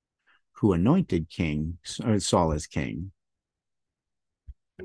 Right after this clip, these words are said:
conveyed a message to Saul saying, "Your king, the kingdom's been taken from you and given to David."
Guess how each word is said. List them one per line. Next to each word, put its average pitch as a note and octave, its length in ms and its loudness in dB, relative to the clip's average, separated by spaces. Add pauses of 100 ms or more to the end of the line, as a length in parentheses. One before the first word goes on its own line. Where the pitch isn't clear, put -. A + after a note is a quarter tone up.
(1400)
conveyed A2 380 6
a G#2+ 40 6
message G#2+ 400 4
to E2+ 100 -8
Saul D#2 320 0
saying, E2 520 -2 (880)
"Your F2+ 140 -2
king, G#2 240 2
the F#2+ 80 4
kingdom's A2+ 420 6
been F#2+ 200 2
taken F2 300 0
from E2 260 -2
you C#2 260 -6 (260)
and E2+ 160 0
given E2+ 280 0
to F2 120 -4
David." D2 440 -6